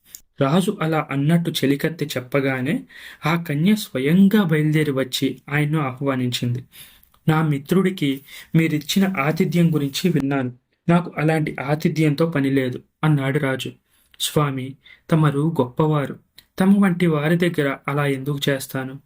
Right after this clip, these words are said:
మీరు తప్పక దయచేయండి" అన్నదామె. రాజు సత్వశీలుడితో సహా ఆమె వెంట వెళ్ళాడు. ఆమె వారికి తగిన మర్యాదలన్నీ చేసి, "స్వామి, నేను కాలనేమి అనే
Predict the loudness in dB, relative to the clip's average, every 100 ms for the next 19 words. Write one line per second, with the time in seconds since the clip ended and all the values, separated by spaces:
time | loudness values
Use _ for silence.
0 | _ _ 4 4 0 -6 -8 -6 -4 0
1 | 0 0 0 0 0 -4 -6 0 0 0
2 | -2 -4 -6 _ _ _ _ _ -2 0
3 | 0 -2 -6 -10 _ -10 -8 -4 0 2
4 | 2 0 0 0 0 0 -2 -2 -2 0
5 | 0 0 -2 0 0 -2 -4 -4 -8 _
6 | -20 _ -4 2 4 4 0 -4 -2 0
7 | 4 4 4 2 0 0 0 2 4 4
8 | 2 -4 -2 -4 -4 -6 -16 -20 -16 -6
9 | 0 2 0 -2 -8 -14 -20 _ 2 2
10 | 2 0 -4 -2 0 2 2 2 4 2
11 | 2 -2 0 0 -2